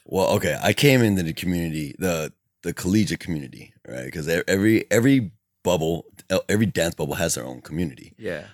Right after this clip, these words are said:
Speaker 1: Um, but what we deem as a community today, and by we, I mean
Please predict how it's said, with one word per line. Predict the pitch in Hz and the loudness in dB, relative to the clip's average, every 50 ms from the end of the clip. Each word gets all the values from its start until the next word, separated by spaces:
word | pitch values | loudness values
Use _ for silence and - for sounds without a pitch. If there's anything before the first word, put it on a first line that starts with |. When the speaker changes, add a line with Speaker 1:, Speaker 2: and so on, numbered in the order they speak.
| _ | _
Speaker 1:
Um, | - 80 80 76 71 73 76 - | -4 -2 -2 0 -2 -2 -4 -4
but | 80 78 76 67 | -2 0 0 2
what | 71 90 80 62 | 2 0 0 0
we | 90 95 | 0 -2
deem | 85 71 95 95 95 95 92 | -2 0 0 0 2 2 2
as | 67 76 76 73 - | 2 0 0 0 -2
a | - | -2
community | - - 90 82 82 73 78 73 | -4 -2 -2 -2 -2 -2 -4 -4
today, | - - 73 - 95 113 95 78 76 73 - _ _ _ _ _ _ _ _ _ _ _ _ - - - - - | -4 -2 0 2 4 4 4 2 0 -2 -6 _ _ _ _ _ _ _ _ _ _ _ _ -8 -8 -6 -6 -4
and | 92 87 82 80 76 | -2 0 0 -2 -2
by | - 71 71 71 | -4 -4 -4 -4
we, | 76 80 82 80 71 | -2 -2 -2 -2 -2
I | 73 | -4
mean | 76 76 76 73 71 67 67 - | -6 -8 -8 -10 -10 -12 -16 -18